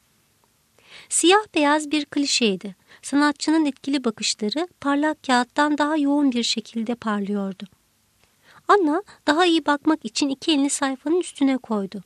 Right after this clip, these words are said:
Sanatçının yakıcı, doymak bilmeyen gözleri vardı. Yüzü geniş, ay gibi yuvarlaktı.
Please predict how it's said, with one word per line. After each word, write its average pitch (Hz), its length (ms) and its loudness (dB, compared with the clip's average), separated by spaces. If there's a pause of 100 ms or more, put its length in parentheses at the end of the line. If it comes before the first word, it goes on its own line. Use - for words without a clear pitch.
(760)
Sanatçının 285 720 0
yakıcı, 262 520 0 (280)
doymak 277 400 2
bilmeyen 302 420 4
gözleri 254 500 -2
vardı. 202 400 -8 (500)
Yüzü 277 380 2
geniş, 262 460 2 (120)
ay 359 160 4
gibi 359 200 2
yuvarlaktı. 262 760 2